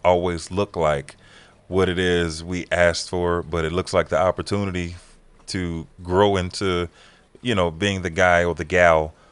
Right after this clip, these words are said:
who can manage the thing that we're asking for. When you can see that,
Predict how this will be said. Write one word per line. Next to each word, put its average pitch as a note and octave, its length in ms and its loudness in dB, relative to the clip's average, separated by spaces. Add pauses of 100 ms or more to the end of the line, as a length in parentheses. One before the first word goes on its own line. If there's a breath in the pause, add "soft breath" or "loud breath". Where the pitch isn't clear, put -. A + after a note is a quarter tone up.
(220 soft breath)
who G2+ 80 -12
can E2+ 220 -6
manage E2+ 380 0
the E2 140 -4
thing F2 260 -4
that D#2 80 -4
we're D#2+ 180 0
asking E2+ 340 4
for. D2+ 360 -6 (600 soft breath)
When G2 220 -4
you F#2+ 160 -6
can F2+ 260 -8
see B3+ 320 -6
that, E2 380 0